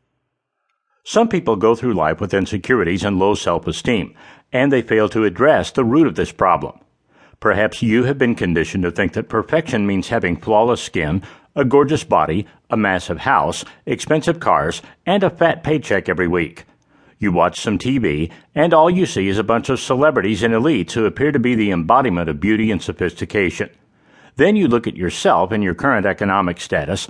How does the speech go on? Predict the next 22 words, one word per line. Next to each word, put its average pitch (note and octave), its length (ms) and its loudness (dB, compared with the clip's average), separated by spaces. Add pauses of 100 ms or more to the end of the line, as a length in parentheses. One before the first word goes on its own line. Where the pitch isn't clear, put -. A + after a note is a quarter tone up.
(260)
and F3+ 220 2
you F#3+ 60 0
begin D#3 260 2
to D3 80 2
think G2+ 240 -2
that A#2+ 120 -4
you D3 140 2
are E3+ 80 2
not B2 180 2
even G2+ 220 -2
close D3 360 2
to A2 100 -4
what F#2 220 0
these C3+ 180 0
people F2+ 340 -2
have E2 100 -4
achieved G2 380 -4
in E2+ 140 0
life D#2+ 260 0 (100)
so - 280 -4
far. G#2+ 440 2 (540)
Thus, - 400 2